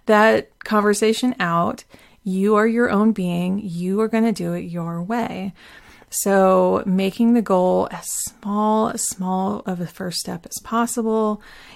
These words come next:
and making it more of an average of the day or the week or the month. Think about it as averages, and it gives you a whole lot more room to go, "You know what? I'm doing this when it feels good to me."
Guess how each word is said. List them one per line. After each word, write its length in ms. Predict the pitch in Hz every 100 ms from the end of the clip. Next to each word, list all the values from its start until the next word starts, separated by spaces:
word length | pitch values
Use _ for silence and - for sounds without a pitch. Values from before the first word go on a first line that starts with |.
| -
and 640 | 196 190 190 190 190 185 -
making 380 | 185 190 180 185
it 120 | 185
more 220 | 185 185
of 100 | 180
an 140 | 180 185 -
average 840 | 156 175 180 208 226 240 - - -
of 160 | 180
the 100 | 180
day 500 | 175 180 185 196 220
or 220 | - 180 175
the 460 | 185 180 175 170 - -
week 340 | 180 185 -
or 100 | 196
the 120 | 170 175
month. 600 | 170 180 214 233 - 277 _ _ _ _ _ -
Think 260 | 190 214
about 260 | 226 214 208
it 140 | 226 -
as 260 | 175 170 - -
averages, 640 | 190 175 165 185 - 196 - - - -
and 140 | 180 208
it 80 |
gives 180 | 185 180
you 120 | 190
a 40 | 185
whole 360 | - 254 269
lot 220 | 269 240 226
more 160 | 220
room 440 | 202 196 196 196 190 - - - -
to 260 | - 185
go, 260 | 175 180 175
"You 160 | 180
know 160 | 175 180
what? 200 | 185 185
I'm 140 | 165
doing 320 | 170 190 202 202
this 280 | 196 - -
when 180 | 190 170
it 180 | 190 -
feels 640 | - 185 175 175 185 -
good 320 | - 190 180
to 180 | - -
me." 320 | 208 220 202